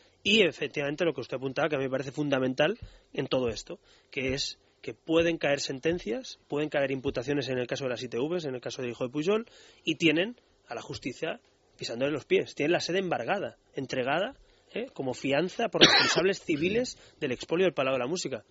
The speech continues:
Yo se lo recordé, por cierto, en el debate a siete en T V tres, le recordé y le pregunté que explicara sus cuentas en Suiza y Liechtenstein, la callada por respuesta no de Artur Mas, de los otros seis candidatos, ¿no?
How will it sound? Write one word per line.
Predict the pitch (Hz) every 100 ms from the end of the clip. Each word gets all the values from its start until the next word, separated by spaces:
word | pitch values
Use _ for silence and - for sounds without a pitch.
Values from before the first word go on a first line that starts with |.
| _
Yo | -
se | 156
lo | 180
recordé, | 143 123 143
por | 139 120
cierto, | 165 143
en | 135
el | 123
debate | 120 123 139 - - - -
a | 127
siete | - 139 135
en | 127
T | 123
V | 123
tres, | 156 208 -
le | 143
recordé | 131 131 131 143
y | 165
le | 143
pregunté | 139 131 170 165 _ _ -
que | 143
explicara | - 131 151 151 139
sus | -
cuentas | - 139 135 127
en |
Suiza | 127 147 139
y |
Liechtenstein, | 131 139 170 208 208 _ _ _ _ _
la | 123
callada | - 123 156
por | 165 170
respuesta | 147 180 - 214 - -
no | 147
de | 175
Artur | - 117
Mas, | 175 139 -
de | 120
los | 107 127
otros | 139 127 - -
seis | - 131
candidatos, | - 123 135 151 113
¿no? | 113